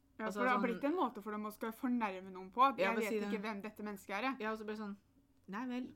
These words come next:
Speaker 1: Jeg tror ingen kommer til å ta så nær av at en sånn drittkall eller drittkjæring på internett ikke vet hvem du er, liksom.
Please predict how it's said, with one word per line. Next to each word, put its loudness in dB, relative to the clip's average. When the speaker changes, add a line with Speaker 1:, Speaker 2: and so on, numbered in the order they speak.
Speaker 1:
Jeg -12
tror -10
ingen 4
kommer -4
til -10
å -10
ta -8
så -6
nær -6
av -8
at -6
en -6
sånn -6
drittkall -6
eller -6
drittkjæring -10
på -8
internett -8
ikke -10
vet -6
hvem -10
du -8
er, -4
liksom. -4